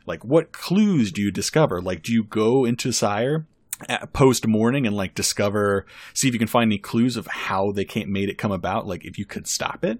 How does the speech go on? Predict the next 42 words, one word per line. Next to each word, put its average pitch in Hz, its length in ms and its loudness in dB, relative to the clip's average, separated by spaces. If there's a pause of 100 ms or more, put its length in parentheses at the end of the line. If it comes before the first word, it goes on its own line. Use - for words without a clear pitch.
(160)
it's, 131 240 -4
it's, 139 160 -4
like, 123 220 0
plot 160 320 0
hooks 160 220 -2
on 113 120 -2
plot 117 320 -6
hooks 104 220 -6
on 87 100 -10
plot 80 300 -8
hooks, - 400 -18 (260)
which 135 140 -2
I 151 100 6
love. 80 340 -2 (100)
And 139 120 0
because 185 320 2
of 185 80 0
that, 143 240 4
so 127 140 0
the, 104 280 2
the 101 120 -4
standard 160 400 0
setting, 98 600 -4
the 101 200 -2
actual, 92 240 -6
like, 85 140 -6
start 107 380 0
date 101 160 -2
in 90 60 -10
the 90 80 -8
campaign 92 400 -8
guide 85 220 -6
says 107 260 -2
that 101 140 -4
it's 98 100 -10
about 107 220 -4
four 151 400 -4
years 113 500 -2
after 87 240 -4
the 92 160 -8
end 98 220 -4
date. 123 320 -4